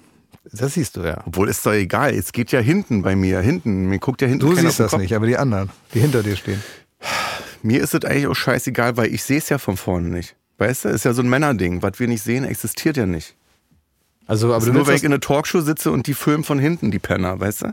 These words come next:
Speaker 1: Und du möchtest das aber machen?
Speaker 2: Bitte?
Speaker 1: Du möchtest das machen?
Speaker 2: Ich, also ich würd's gerne haben, aber ich würd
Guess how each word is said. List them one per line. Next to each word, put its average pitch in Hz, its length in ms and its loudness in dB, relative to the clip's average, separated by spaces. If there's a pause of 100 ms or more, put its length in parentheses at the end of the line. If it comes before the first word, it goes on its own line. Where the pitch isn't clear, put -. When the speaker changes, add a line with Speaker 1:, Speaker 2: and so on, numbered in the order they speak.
(300)
Speaker 1:
Und 113 100 -2
du 117 60 2
möchtest 147 340 0
das 123 140 0
aber 117 160 0
machen? 90 300 -4 (260)
Speaker 2:
Bitte? 190 220 2 (240)
Speaker 1:
Du 113 80 -2
möchtest 143 380 0
das 127 140 -2
machen? 87 340 -2
Speaker 2:
Ich, - 140 -4 (600)
also 113 220 0
ich 123 160 -2
würd's 156 280 0
gerne 135 520 2
haben, 143 380 0
aber 139 420 0
ich - 180 -8
würd 131 140 2